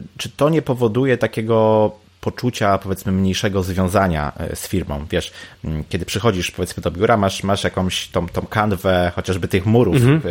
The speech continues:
Speaker 1: e, które łączą, powiedzmy, ludzi, prawda? Dają im jakieś coś wspólnego. E, jeśli jest firma, która pracuje w sposób zupełnie zdalny, ludzie są rozsiani,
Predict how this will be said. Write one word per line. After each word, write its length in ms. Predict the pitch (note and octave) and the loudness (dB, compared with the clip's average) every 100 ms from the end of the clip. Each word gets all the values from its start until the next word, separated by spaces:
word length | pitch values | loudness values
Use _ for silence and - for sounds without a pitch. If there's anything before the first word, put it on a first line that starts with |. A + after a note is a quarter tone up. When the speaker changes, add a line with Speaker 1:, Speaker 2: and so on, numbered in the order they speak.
| E2+ F2 | -2 -4
Speaker 1:
e, 40 | |
które 400 | F2 - F2+ F2 - - | -4 -4 -2 -2 -4 -8
łączą, 420 | - G2+ G#2 F#2+ F2+ | 2 2 4 2 0
powiedzmy, 680 | F2 F2 - E2 E2 D#2+ | -2 -2 -4 -4 -2 -2
ludzi, 260 | F2+ F2+ F2 | 0 -2 -2
prawda? 240 | D2+ F2 | -2 0
Dają 260 | F#2 F2 F2 | 0 0 0
im 140 | E2+ | -2
jakieś 380 | E2 - F2 - - _ _ _ _ | -2 -4 -6 -10 -16 _ _ _ _
coś 160 | - G2+ | -4 -2
wspólnego. 520 | - A#2+ G2+ F#2 D#2+ - - - - - | 0 0 4 4 2 -4 -14 -20 -20 -12
E, 220 | - F#2+ F#2 - | -4 -2 -4 -4
jeśli 440 | G#2+ - G#2+ G#2 - - - - - G#2 | -4 -2 0 -2 -4 -20 -20 -14 -10 -2
jest 220 | A2+ - | -2 -2
firma, 220 | A2+ A2+ | -2 0
która 180 | - F#2+ | 0 0
pracuje 300 | F#2 - F2+ | -2 -2 -4
w 40 | |
sposób 380 | - F2+ F#2 - | -4 -6 -6 -6
zupełnie 360 | F2+ F#2+ F2+ F2 | -2 0 2 2
zdalny, 360 | F2 D#2+ E2 | 2 2 0
ludzie 180 | F2+ - | -2 -4
są 240 | - E2+ | -4 -2
rozsiani, 520 | E2 - - E2+ E2+ | -2 -4 -2 0 0